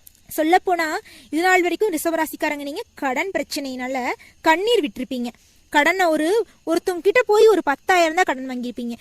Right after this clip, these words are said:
ஆனா நீங்க வாங்கின கடன் என்னமோ பத்தாயிரம் தான், ஆனா நீங்க வட்டியே பத்தாயிரத்துக்கு மேல கட்டியிருப்பீங்க. இப்படி ஒரு வாழ்க்கை இப்ப பாருங்க, யோசிச்சு பாருங்க கொஞ்சம். வாங்கின கடன் பத்தாயிரம், நம்ம கட்டின வட்டி பத்தாயிரத்துக்கு மேல அப்படின்னா,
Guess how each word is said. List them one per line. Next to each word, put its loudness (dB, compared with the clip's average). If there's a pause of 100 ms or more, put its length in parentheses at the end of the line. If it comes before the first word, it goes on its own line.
(220)
ஆனா 2
நீங்க -2
வாங்கின 0
கடன் 2
என்னமோ -4
பத்தாயிரம் 2
தான், 2
ஆனா -4
நீங்க -4
வட்டியே 4 (280)
பத்தாயிரத்துக்கு 2
மேல 0
கட்டியிருப்பீங்க. -6 (320)
இப்படி 6
ஒரு 2
வாழ்க்கை 2
இப்ப -10 (380)
பாருங்க, 4
யோசிச்சு 2
பாருங்க 2
கொஞ்சம். -2
வாங்கின -2
கடன் -4
பத்தாயிரம், 0 (300)
நம்ம -2
கட்டின 2
வட்டி 4
பத்தாயிரத்துக்கு 0
மேல 2
அப்படின்னா, -4